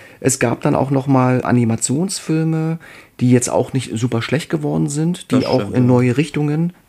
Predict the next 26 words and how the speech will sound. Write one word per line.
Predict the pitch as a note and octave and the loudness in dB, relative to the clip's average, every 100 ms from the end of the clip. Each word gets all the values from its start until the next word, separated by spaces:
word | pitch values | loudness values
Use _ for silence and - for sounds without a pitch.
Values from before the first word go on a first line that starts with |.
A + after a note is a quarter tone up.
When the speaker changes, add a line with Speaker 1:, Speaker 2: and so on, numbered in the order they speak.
| - | -4
Speaker 1:
gehen, | A2 C3 E3+ F3 G3 | 2 2 4 0 0
Speaker 2:
Mhm. | G#3 G#2+ G#2+ A#2 C3 - | -2 -2 -4 -6 -12 -4
Speaker 1:
wo | A#2+ A2 | 0 2
auch | E2+ C3 - | 2 0 -6
wieder, | A#2 C3+ C#3 B2+ | -2 0 2 0
ne, | G#2+ A2+ G3 F#3 | -2 0 2 0
viel | - - D3 | -6 -6 -4
Budget | C3+ B2+ A#2+ B2 D#3+ E3 | 0 0 0 0 0 0
genommen | A2+ C3 D#3 C#3+ | 0 0 -2 -2
wurde | D3 D3+ D3+ D3+ D3 - - - - - | -2 -2 -2 -4 -6 -12 -20 -20 -20 -6
und | A#2 A#2 B2 F#2 | 0 2 2 -2
man | D#2 | -8
sich | G#2+ | -10
das | G#2 - | -8 -6
halt | G#2+ | -6
auch | G2+ | -8
angucken | - C3 - G#2+ G#2 | -6 -6 -6 -6 -6
kann. | A2 A#2+ C#3+ | -4 -2 -2
Und | A#2 | -2
so | A2+ | 0
wird | B2 | 0
das | B2+ | 0
natürlich | A#2+ - A#2+ | -2 -2 -2
auch | A2 G#2 | -2 -4
weitergehen. | G#2 A2 B2+ A2 A2 C#3+ G3 A3 | -2 0 0 0 0 0 -2 -2
Speaker 2:
Mhm. | A2+ G#2+ G#2 | -2 -2 -4